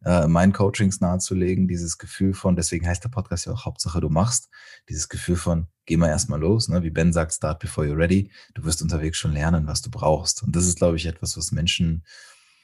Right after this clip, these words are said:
da wünsche ich mir, dass wenn jetzt jemand zugehört hat, ja, der oder die gerade an so einem Punkt ist,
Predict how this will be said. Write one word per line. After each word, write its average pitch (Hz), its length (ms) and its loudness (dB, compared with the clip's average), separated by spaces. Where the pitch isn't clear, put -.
da 87 140 2
wünsche 123 280 6
ich 120 220 4
mir, 120 140 8
dass 101 180 4
wenn 101 120 8
jetzt 98 140 4
jemand 95 220 4
zugehört 131 480 2
hat, 139 380 2
ja, 98 180 6
der 101 240 4
oder 95 160 2
die 110 240 2
gerade 104 380 2
an 101 100 6
so 101 80 2
einem 98 180 6
Punkt 98 300 2
ist, 131 420 2